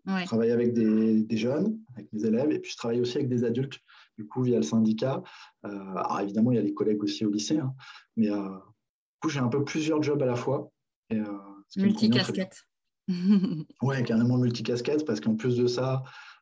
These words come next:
Speaker 2: euh, je suis coordinateur de l'atelier Sciences Po du lycée, donc, euh, qui, euh, qui cherche à envoyer les, euh, en gros, les élèves passent le concours, euh,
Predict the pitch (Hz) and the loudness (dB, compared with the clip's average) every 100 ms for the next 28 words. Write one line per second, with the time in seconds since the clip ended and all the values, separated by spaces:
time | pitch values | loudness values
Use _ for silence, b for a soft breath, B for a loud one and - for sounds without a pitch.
0 | - 113 104 101 98 - 104 117 110 117 | -8 -4 -2 -2 -4 -6 -2 0 2 2
1 | 117 113 131 123 113 110 113 104 117 - | 2 0 -2 0 0 0 -2 0 -2 -2
2 | 113 - 131 120 107 101 - 143 160 120 | -6 -2 -2 0 -2 -4 -2 0 0 0
3 | 107 110 101 - 107 101 98 - _ B | -2 -2 -6 -4 -4 -4 -8 -14 _ B
4 | B _ 104 120 120 123 107 101 104 110 | B _ -6 -4 -2 -2 -2 0 2 2
5 | 110 101 95 98 101 98 - 110 107 113 | 2 0 -2 -10 -14 -12 -8 -2 0 0
6 | 107 110 117 113 107 - - 117 - 127 | 2 2 0 -2 -6 -6 -6 -4 0 0
7 | 107 104 101 | 0 -4 -8